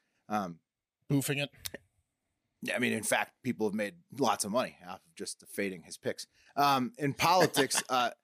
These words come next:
Speaker 1: <laughs> Senator Kristen Sinema transitioned again to an independent, politically transitioned to an independent, uh, from
Speaker 2: Right.
Speaker 1: a Democrat. So
Speaker 2: Not a
Speaker 1: that's,
Speaker 2: surprise.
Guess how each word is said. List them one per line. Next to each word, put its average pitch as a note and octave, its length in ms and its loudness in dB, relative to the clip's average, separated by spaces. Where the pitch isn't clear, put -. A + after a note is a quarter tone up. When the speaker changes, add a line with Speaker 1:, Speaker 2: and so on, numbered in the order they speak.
Speaker 1:
<laughs> - 220 -20
Senator F3 600 6
Kristen D#3+ 540 2
Sinema D#3+ 680 4
transitioned D3+ 880 4
again D3+ 640 4
to E3+ 540 8
an B2 100 4
independent, A2+ 560 2
politically B2+ 440 4
transitioned G#2+ 600 0
to A#2 120 4
an G#2+ 100 4
independent, C3 540 0
uh, G#2 300 2
from A2 200 -6
Speaker 2:
Right. - 160 2
Speaker 1:
a G#2+ 40 0
Democrat. F2 360 -10
So D#2+ 320 -6
Speaker 2:
Not E3 140 4
a C3+ 140 -4
Speaker 1:
that's, F#2 180 -2
Speaker 2:
surprise. - 260 -12